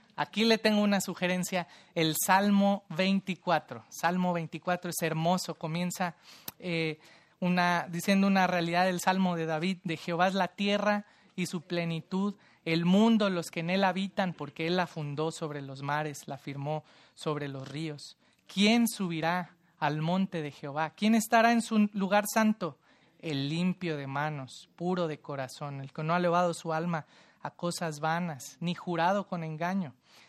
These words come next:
Él recibirá bendición de Jehová, justicia del Dios de salvación. Tal es la generación de los que le buscan, de los que buscan tu rostro, oh Dios de Jacob. Selah. Vean el versículo siete, hermanos, versículo siete.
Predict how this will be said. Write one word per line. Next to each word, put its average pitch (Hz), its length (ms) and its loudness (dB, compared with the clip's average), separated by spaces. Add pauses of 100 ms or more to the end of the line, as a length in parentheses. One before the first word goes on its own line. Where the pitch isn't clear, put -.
(120)
Él 175 140 -2
recibirá 196 480 2
bendición 196 640 2
de 214 120 4
Jehová, 196 380 2
justicia 196 960 -6
del 156 220 -4
Dios 185 280 -2
de 165 120 -6
salvación. 139 800 -10 (420)
Tal 175 240 4
es 175 120 -2
la 165 140 0
generación 156 720 -8
de 160 80 -4
los 147 200 -10
que - 120 -14
le 139 100 -10
buscan, 139 540 -12 (340)
de 156 180 0
los 151 240 -6
que 147 180 -8
buscan 202 640 -2
tu 190 200 -6
rostro, 180 640 -4 (280)
oh 175 180 2
Dios 170 580 -2
de 147 180 -6
Jacob. 131 540 -12 (360)
Selah. 131 640 -8 (1200)
Vean 170 280 0
el 180 120 -2
versículo 160 640 -8
siete, 135 340 -12
hermanos, 117 480 -14
versículo 143 520 -12
siete. - 420 -16